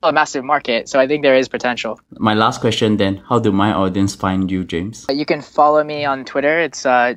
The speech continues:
Speaker 1: James underscore Riney. You're also welcome to follow me on Facebook. It's facebook dot com slash James Riney. There's no period or underscore there. And also follow me on my blog, James, james riney dot com. So James R I N E Y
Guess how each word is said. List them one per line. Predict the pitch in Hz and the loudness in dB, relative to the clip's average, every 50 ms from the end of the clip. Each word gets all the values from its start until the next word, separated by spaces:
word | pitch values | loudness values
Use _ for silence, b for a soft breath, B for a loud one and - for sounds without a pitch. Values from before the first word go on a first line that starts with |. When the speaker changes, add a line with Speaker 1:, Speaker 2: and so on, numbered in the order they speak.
| - | -6
Speaker 1:
James | - - 135 131 131 131 131 131 127 127 - - | -8 -6 -4 -2 -2 -2 -4 -6 -8 -8 -6 -6
underscore | - 135 127 127 120 - - 135 127 123 123 120 117 | -4 -2 0 -2 -2 -2 0 2 2 4 4 2 2
Riney. | 117 120 117 120 120 123 127 147 165 | 2 2 2 2 2 -2 -6 -6 -8
You're | - 127 123 123 123 123 120 120 - - | -6 -4 0 2 2 4 2 2 2 0
also | 123 123 - 139 | -2 -2 0 0
welcome | 131 127 123 - 131 127 117 | 0 0 0 0 -4 -6 -6
to | - 131 117 | -8 -6 -2
follow | - 123 120 120 123 | 0 2 2 2 2
me | 123 123 | 2 2
on | 120 113 | 0 0
Facebook. | - - 123 117 - - - 127 131 - | 0 -2 -2 -2 0 0 0 0 0 0
It's | 123 117 - - - - | -4 -6 -4 -4 -4 -4
facebook | - 120 113 - - - - | -2 -2 -2 -2 -2 -2 -2
dot | 123 120 - | -2 -2 0
com | - 123 120 120 113 | 2 2 2 2 2
slash | - - 120 117 113 - - - | 0 2 2 2 2 2 -2 -2
James | - 139 120 117 117 120 117 120 | 0 0 2 2 2 0 0 2
Riney. | 117 113 117 120 131 135 139 131 | 2 2 2 2 0 -2 -2 0
There's | 127 120 113 - - - - | 0 0 2 0 -2 -2 0
no | 123 123 120 123 117 | 0 2 2 2 0
period | - - - 123 120 120 120 117 120 117 117 113 | -2 -2 0 2 2 4 4 4 4 2 2 2
or | 113 113 113 110 110 | 2 2 0 0 0
underscore | 117 117 117 113 - - - 123 120 | 0 0 0 0 0 2 2 4 4
there. | 120 120 127 | 4 4 4
And | 143 139 | 4 2
also | 143 147 - - 156 131 | 2 2 2 2 -2 -2
follow | - 139 135 139 139 | 0 0 2 2 0
me | 139 139 | -2 -4
on | 135 131 | -4 -4
my | 135 127 | -4 -4
blog, | 120 123 127 143 143 123 113 - | -4 -2 -2 0 0 -2 -4 -8
James, | - 127 123 123 120 117 - - - - | -6 -6 -4 -4 -4 -4 -6 -6 -6 -6
james | 127 123 131 127 127 123 120 | -4 0 2 2 2 2 2
riney | 123 120 123 123 123 123 123 123 120 - - | 4 4 4 2 2 0 0 -2 -2 -6 -6
dot | 131 123 120 120 - | 0 0 2 2 2
com. | - 131 127 120 117 | 2 2 2 0 0
So | - 127 117 | -2 -6 -6
James | 117 - 123 123 123 123 120 - - | -4 -2 0 0 0 0 -2 -4 -2
R | - - 120 120 120 120 | 0 2 4 4 4 4
I | - 117 117 117 113 113 117 - - | 4 4 4 4 2 0 -2 -6 -6
N | 120 117 117 117 113 | -6 -6 -6 -8 -10
E | 113 117 113 | -8 -8 -4
Y | 113 117 113 110 110 110 - | 0 2 2 2 2 0 -2